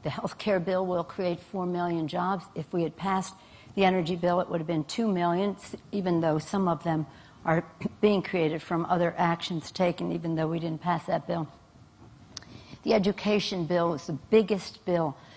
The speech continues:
for higher education in the history of our country, even, even eclipsing, uh, the, um, uh, G I Bill of decades earlier. So these were jobs bills.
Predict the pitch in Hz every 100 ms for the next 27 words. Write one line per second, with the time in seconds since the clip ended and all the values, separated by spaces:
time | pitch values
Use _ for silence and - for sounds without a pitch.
0 | - - - 175 135 - 180 175 170 160
1 | 156 - 170 143 160 139 135 202 - 196
2 | 160 156 147 - 170 143 - - - -
3 | - - - 208 196 175 170 170 - -
4 | - 202 180 170 156 - - 147 - 196
5 | 170 - 160 147 143 - - - - 160
6 | 143 143 - 147 143 131 - - - -
7 | - - - - 180 147 151 151 143 -
8 | - - - - 135 151 139 - 147 135
9 | - - 151 143 - - - - - 185
10 | 175 269 285 - 214 240 170 170 151 147
11 | - - - -